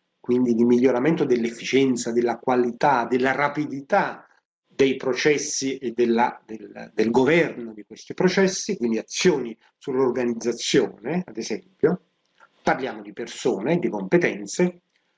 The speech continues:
parliamo di sistemi e strumenti, per esempio la digitalizzazione, è importante che tutte le amministrazioni gestiscano in forma digitale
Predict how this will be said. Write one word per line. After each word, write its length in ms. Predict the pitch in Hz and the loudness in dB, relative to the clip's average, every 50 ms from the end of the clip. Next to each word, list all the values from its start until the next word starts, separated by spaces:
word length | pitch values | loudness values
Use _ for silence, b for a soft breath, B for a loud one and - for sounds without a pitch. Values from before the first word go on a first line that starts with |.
| _ _ _ | _ _ _
parliamo 360 | - 269 254 165 127 113 120 | 0 0 2 2 0 -2 -2
di 80 | 123 120 | -6 -6
sistemi 360 | - - - - 127 113 113 | -8 -10 -10 -8 -6 -6 -6
e 40 | 107 | -6
strumenti, 680 | - - - 165 180 190 165 131 107 98 92 - - | -8 -2 2 2 4 4 4 2 -2 -6 -12 -16 -18
per 100 | - 101 | -18 -14
esempio 280 | - 147 139 123 135 120 | -10 -10 -6 -2 -2 -2
la 60 | 110 | -2
digitalizzazione, 1160 | 113 127 127 113 123 127 123 127 117 113 120 120 113 117 127 123 - - - 247 175 120 95 | -2 -4 -4 -2 -2 -2 -2 -2 -2 -2 -2 -4 -2 -2 -2 -2 -2 0 2 2 2 2 0
è 40 | 95 | -4
importante 480 | 95 - - - - 143 139 135 139 - | -10 -14 -12 -6 -4 -4 -4 -4 -6 -8
che 100 | - - | -8 -8
tutte 240 | - 226 - 147 | -8 -4 0 2
le 80 | 117 110 | 2 2
amministrazioni 840 | 104 107 110 107 101 - - 120 123 - - - - 110 107 113 | 0 -4 -6 -6 -8 -6 -4 -4 -4 -4 -6 -6 -6 -4 -4 -2
gestiscano 600 | 113 120 120 113 - - 175 175 - - - 107 107 | 0 0 0 0 0 0 0 0 0 0 -4 -6 -8
in 80 | 107 | -4
forma 260 | 101 - 143 123 120 107 | 0 0 0 0 0 -4
digitale 640 | 101 95 98 - 117 - 165 131 101 98 95 98 | -6 -10 -12 -12 -6 -2 -2 -2 -2 -2 -6 -14